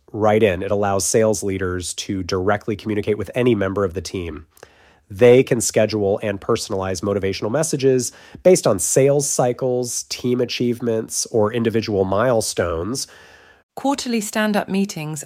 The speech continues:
Speaker 2: are integral for goal setting and team motivation. Mei Ling,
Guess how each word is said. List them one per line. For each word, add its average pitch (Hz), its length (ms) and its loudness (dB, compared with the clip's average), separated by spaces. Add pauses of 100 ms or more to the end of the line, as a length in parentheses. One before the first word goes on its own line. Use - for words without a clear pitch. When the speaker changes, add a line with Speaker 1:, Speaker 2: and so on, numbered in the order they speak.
Speaker 2:
are 180 160 0
integral 185 640 -4
for 165 140 -10
goal 185 260 -2
setting 147 560 -10
and 170 180 -6
team 190 260 -2
motivation. 147 840 -6 (800)
Mei 233 200 2
Ling, 156 380 -4